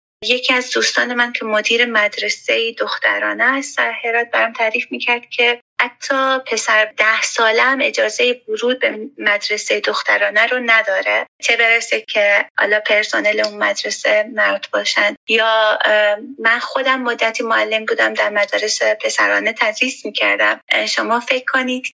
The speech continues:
چه تغییر بزرگ، دیگه نظام به هم خورد، نظام آموزش و پرورش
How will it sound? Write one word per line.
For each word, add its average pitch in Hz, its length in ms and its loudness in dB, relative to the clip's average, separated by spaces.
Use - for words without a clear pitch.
چه - 160 0
تغییر 220 580 2
بزرگ، 208 360 -4
دیگه 254 200 -2
نظام 233 600 0
به 220 100 0
هم 233 360 0
خورد، - 300 -4
نظام 214 340 -2
آموزش 214 500 0
و 208 80 0
پرورش 208 720 0